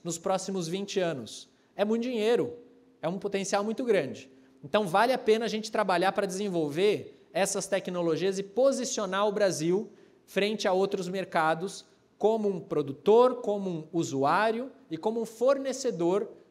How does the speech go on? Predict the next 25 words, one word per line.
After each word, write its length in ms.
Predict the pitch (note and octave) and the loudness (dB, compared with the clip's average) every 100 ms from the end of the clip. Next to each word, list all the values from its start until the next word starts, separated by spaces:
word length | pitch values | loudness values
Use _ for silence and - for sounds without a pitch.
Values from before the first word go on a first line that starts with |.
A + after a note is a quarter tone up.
| - | -12
de 180 | D#3 | -6
hidrogênio 500 | A3 G#3 F#3+ F3+ E3+ | -2 2 2 0 -2
verde 520 | C#3+ F3 A3 A#3 A3+ C4+ - - - | 0 4 4 4 -2 -8 -14 -18 -8
e 100 | G#3 | -4
de 140 | F#3+ | 2
outros 400 | G3+ A#3 - - | 4 4 2 -6
produtos 840 | - A3 E3+ F#3 G#3+ A#3+ A3+ - - _ | -2 0 0 -2 -4 -6 -8 -8 -14 _
verdes 560 | C3+ D#3 G3 G#3 G#3+ - | -4 2 2 2 -4 -6
feitos 480 | - A3 C4 A#3+ - | -2 0 0 -4 -6
com 160 | A3+ | -4
o 80 | F#3+ | -2
uso 240 | F3 F#3 F3+ | 0 -2 -2
desse 360 | F3+ F3 G3 | -4 -4 -4
hidrogênio, 540 | F#3 F#3 F3+ D#3 D#3+ E3 | -2 -2 -2 -2 -2 -2
desse 220 | E3+ E3+ | -4 -4
combustível 640 | F3+ E3+ E3 - D#3 F#3 | -6 -4 -4 -2 -2 0
limpo, 320 | F3 C3 - - _ _ - | -2 -4 -10 -20 _ _ -20
né? 140 | - - _ _ _ _ _ _ _ _ _ _ _ _ _ _ _ _ _ _ _ _ _ _ _ _ _ | -20 -20 _ _ _ _ _ _ _ _ _ _ _ _ _ _ _ _ _ _ _ _ _ _ _ _ _
É, 240 | D#3+ E3+ F3 | -4 -4 2
além 300 | G3 C#4 C4 | 2 2 0
disso, 420 | E3 A#3+ C4 - | -2 -2 -2 -2
a 40 | F#3+ | 0
Absolar 520 | A3 G#3+ G3+ G3+ A#3 | 2 2 2 4 2
tem 260 | A3+ A3 G#3 | 2 -2 2
há 420 | E3+ E3 D#3 D#3+ | 4 4 2 -2